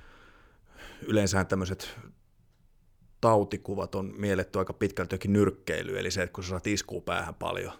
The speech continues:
ja sit tavallaan, että mikä se on sit se niin kun, mennään pitkälle eteenpäin tulevaisuudessa ja näin. Ja sit jos sä mietit vaikka, no sanotaan vaikka joku nyrkkeilyn suurin legenda, joku Muhammad Ali esimerkiksi.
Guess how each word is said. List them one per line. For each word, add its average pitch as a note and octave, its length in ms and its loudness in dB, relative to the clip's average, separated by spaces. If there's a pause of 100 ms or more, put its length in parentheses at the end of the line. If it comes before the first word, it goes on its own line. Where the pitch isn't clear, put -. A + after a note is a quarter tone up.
(240)
ja F#2 60 -4
sit F2+ 160 -4
tavallaan, F2+ 200 0
että F#2+ 80 -4
mikä F#2+ 200 0
se F2+ 100 -2
on E2+ 100 -4
sit F2 140 -6
se E2+ 100 -6
niin E2+ 180 -6
kun, F2+ 280 -8 (480)
mennään F#2 280 -2
pitkälle F2+ 380 0
eteenpäin F2 440 -2
tulevaisuudessa F#2+ 840 -2
ja F#2 40 -10
näin. F2+ 180 -8 (120)
Ja F2 60 -8
sit F2+ 160 -6
jos - 120 -8
sä F#2 80 -6
mietit F#2 320 -4
vaikka, - 340 -6 (840)
no - 60 -10
sanotaan F#2+ 380 -2
vaikka F#2+ 200 -2
joku F#2+ 140 -4
nyrkkeilyn F#2+ 720 -2 (320)
suurin G2 360 -2
legenda, F2 380 -4
joku F2 220 -8
Muhammad F2+ 420 -4
Ali F2+ 240 -2
esimerkiksi. - 680 -8